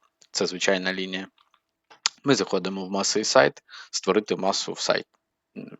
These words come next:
на місці. Називаємо масу якось, обираємо, обираємо тул "Вибрати елемент".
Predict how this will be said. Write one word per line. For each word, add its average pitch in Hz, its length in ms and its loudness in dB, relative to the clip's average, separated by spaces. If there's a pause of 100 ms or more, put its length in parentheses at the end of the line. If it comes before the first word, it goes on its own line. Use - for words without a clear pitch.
(120)
на 92 280 -8
місці. - 380 -8 (180)
Називаємо 87 480 0
масу 135 340 4
якось, - 440 0 (920)
обираємо, 117 680 4 (300)
обираємо 98 500 8
тул 95 380 -4
"Вибрати 90 400 0
елемент". 104 560 -2